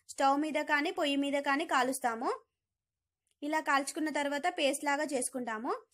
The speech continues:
ఇలా స్టవ్ మీద కాల్చుకోవడం వల్ల లోపల ఉల్లిగడ్డ చాలా బాగా ఉడుకుతుంది, టేస్ట్ అనేది చాలా బాగా ఉంటుంది చేపల పులుసులోకి. అందుకే ఇలా స్టవ్ మీద కానీ పొయ్యి మీద కానీ కాలుస్తారు ఉల్లిపాయల్ని.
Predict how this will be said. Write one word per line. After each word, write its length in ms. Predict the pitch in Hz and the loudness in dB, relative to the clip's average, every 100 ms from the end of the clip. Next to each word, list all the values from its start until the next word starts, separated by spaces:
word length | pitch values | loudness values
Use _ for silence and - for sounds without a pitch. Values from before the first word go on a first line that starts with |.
| - _ _ | -20 _ _
ఇలా 160 | 285 330 | -4 -2
స్టవ్ 260 | 330 269 | 2 2
మీద 140 | 285 311 | 2 0
కాల్చుకోవడం 760 | 311 294 262 - 285 277 262 | 0 2 0 -2 -2 0 0
వల్ల 280 | 247 240 311 440 - - 262 | 0 0 0 -2 -10 -12 -4
లోపల 280 | 269 330 | -2 0
ఉల్లిగడ్డ 400 | 320 277 277 285 | 0 2 0 0
చాలా 360 | 302 330 262 277 | 0 0 2 4
బాగా 280 | 269 262 285 | 4 2 2
ఉడుకుతుంది, 680 | 269 247 247 247 233 359 480 - _ - | 0 0 -6 -6 -4 -4 -6 -14 _ -2
టేస్ట్ 280 | 277 285 320 | 0 0 -2
అనేది 220 | 294 320 | -2 0
చాలా 280 | 320 269 277 | 2 4 4
బాగా 300 | 262 254 277 | 4 2 2
ఉంటుంది 380 | 269 240 240 | -2 -4 -8
చేపల 340 | 285 285 277 269 | -4 -4 -2 -4
పులుసులోకి. 680 | 262 240 220 214 220 427 - - - | -4 -6 -8 -10 -6 -10 -10 -20 -6
అందుకే 340 | 254 277 311 | -4 -2 -2
ఇలా 160 | 277 311 | 0 0
స్టవ్ 280 | 330 269 262 | 0 0 0
మీద 140 | 269 | 0
కానీ 340 | 277 277 262 | 0 0 -2
పొయ్యి 240 | 339 320 269 | -2 -2 0
మీద 140 | 269 | 0
కానీ 320 | 262 269 262 | -2 -2 -2
కాలుస్తారు 520 | 320 262 247 - 226 262 | 0 0 0 -2 -2 -2
ఉల్లిపాయల్ని. 720 | 247 233 233 220 220 269 | -4 -4 -4 -4 -4 -4